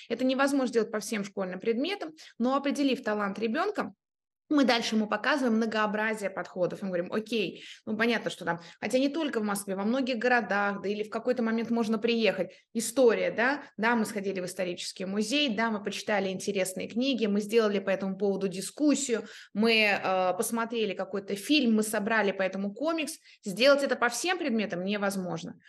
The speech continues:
По одной тематике легко. И в результате у ребенка, э, раскрывается, что вот из этого параграфа в учебнике за этим целый мир. И вот в какой параграф из учебников ты возьмешь как портал в некий мир раскрытия твоих талантов,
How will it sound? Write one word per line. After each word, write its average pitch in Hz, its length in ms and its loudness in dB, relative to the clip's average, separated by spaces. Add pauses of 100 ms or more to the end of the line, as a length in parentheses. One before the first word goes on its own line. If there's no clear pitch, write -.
(140)
По 214 140 4
одной 240 240 4
тематике 269 680 -2
легко. 202 680 0 (240)
И 226 120 0
в 208 40 -4
результате 247 540 0
у 226 40 0
ребенка, 254 400 -2
э, 208 280 -2
раскрывается, 254 720 2
что - 380 -10
вот 196 100 0
из 240 100 6
этого 202 220 2
параграфа 214 560 -2
в - 20 0
учебнике 330 640 -2
за 220 120 0
этим 269 340 2
целый 233 480 4
мир. 226 320 0 (320)
И 220 80 2
вот 233 120 8
в - 80 -8
какой 294 360 -4
параграф 226 460 -2
из 214 80 -6
учебников 208 500 -4
ты 196 100 -6
возьмешь 196 340 -2
как 202 260 -4
портал 214 440 -2 (220)
в 190 120 -2
некий 233 380 4
мир 190 260 2
раскрытия 202 520 -2
твоих 220 460 -2
талантов, 196 520 0